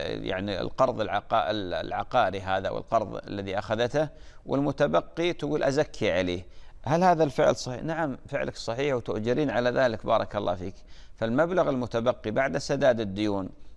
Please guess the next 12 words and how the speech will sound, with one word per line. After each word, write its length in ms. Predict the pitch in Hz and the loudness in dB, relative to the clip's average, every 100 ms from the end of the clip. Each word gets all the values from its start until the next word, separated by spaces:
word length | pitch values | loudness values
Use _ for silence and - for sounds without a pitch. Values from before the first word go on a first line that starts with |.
| - | -8
إذا 180 | 113 107 | -2 -2
حال 280 | 101 139 156 | 0 2 2
عليه 260 | 117 123 107 | 2 0 0
حول 420 | 117 113 95 - - | 2 2 0 -4 -2
أو 80 | 120 | 0
قبضتيه 540 | 120 117 120 - - 147 | 2 0 0 0 -2 -2
في 160 | 127 | -2
أول 360 | - 143 143 123 | 0 2 2 2
السنة 360 | - 123 113 | 0 -2 0
وبقي 380 | 98 110 131 135 | 0 0 0 0
سنة 260 | - 131 120 | -2 0 0
كاملة 540 | - 113 101 98 101 | 2 2 2 0 -4